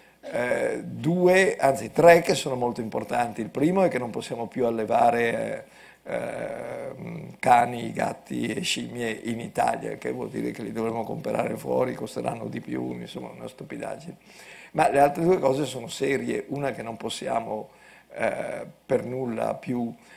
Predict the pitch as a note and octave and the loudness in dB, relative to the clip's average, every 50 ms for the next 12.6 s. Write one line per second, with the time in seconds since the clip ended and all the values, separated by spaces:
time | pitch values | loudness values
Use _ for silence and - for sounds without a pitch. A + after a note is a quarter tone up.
0 | - - _ - - - - C3 B2 B2+ A2+ - - A#2 A#2+ A#2+ B2 B2 A#2+ A#2 | -20 -20 _ -12 -8 -6 -4 -2 -2 -2 -4 -2 2 4 6 6 6 6 4 2
1 | A#2 A#2 A2+ - - - - - _ - - A2 G#2 G2+ G#2+ A2 A2 G#2 - - | 0 -2 -6 -8 -10 -16 -20 -20 _ -6 -4 -4 -2 -2 -4 -6 -6 -6 -8 -10
2 | - - - - _ _ _ - - B2 A#2+ A2+ G#2 G2+ - G#2 - A2+ - - | -12 -12 -16 -20 _ _ _ -14 -10 -8 -8 -8 -8 -8 -10 -12 -12 -12 -14 -16
3 | - - - - - A2 - A#2+ A#2 A#2 A2+ A2+ A#2 - - - - A#2+ A#2+ B2+ | -20 -20 -18 -16 -16 -4 0 2 2 2 2 -2 -6 -8 -8 -8 -6 0 2 4
4 | C3+ C3 - - - - - A#2 A#2 A#2 A2 C#3 C3+ C3 C3+ C3+ A#2 G#2+ A2+ A2+ | 4 2 2 -2 -10 -8 -6 -4 -2 2 6 8 10 12 12 10 8 6 0 -4
5 | G#2+ - - - - - - - - B2+ B2 A#2+ A2+ A2+ A2+ A#2 A#2 A#2+ A#2+ A2+ | -6 -8 -12 -20 -20 -20 -12 -6 -4 -2 -2 -2 -4 -6 -6 -4 -2 0 0 0
6 | A2 G#2+ A#2 C#3+ D#3 E3+ E3+ - - _ _ - - _ _ _ _ _ _ _ | 0 0 0 0 0 -2 -4 -8 -16 _ _ -20 -20 _ _ _ _ _ _ _
7 | - D3 D#3 D#3 C#3+ B2+ B2 A#2+ B2 B2+ - - C#3+ E3 - - - - B2 - | 4 4 4 4 4 6 6 6 6 6 4 4 6 6 6 6 4 -2 -4 -4
8 | C#3 C3+ C3 B2 A2+ A#2+ B2+ - - C#3 B2+ C3 C3+ - A#2+ A2 A2+ A#2+ B2 B2 | -4 -6 -6 -6 -6 -6 -6 -6 -6 -6 -4 -6 -4 -2 0 0 2 2 2 0
9 | - - A#2 A#2 - - A2+ A2+ - - A#2+ - - C#3+ D3 C#3 B2+ B2+ - - | -2 -4 -6 -8 -6 -6 -6 -6 -4 -4 -4 -2 2 4 4 4 4 4 0 -8
10 | D#3+ D3 - - A#2+ B2 B2 A#2+ A2 G#2 - A#2 A#2 B2 C3+ C3 - A#2+ A2 - | -10 -12 -10 -8 -8 -8 -8 -8 -8 -8 -6 -6 -4 -4 -6 -6 -4 -6 -6 -4
11 | - - - - A#2+ A2 F#2+ - A#2+ A#2 A2+ A#2 A#2 - - A2+ A2+ A#2 A#2 A#2+ | -6 -8 -6 -6 -6 -6 -6 -4 -4 -2 -2 -4 -4 -6 -6 -6 -4 -4 -4 -4
12 | C3 C3+ A#2 G#2+ - A2 A2 A#2+ A#2+ A#2+ - | -4 -4 -6 -6 -8 -8 -8 -6 -8 -8 -10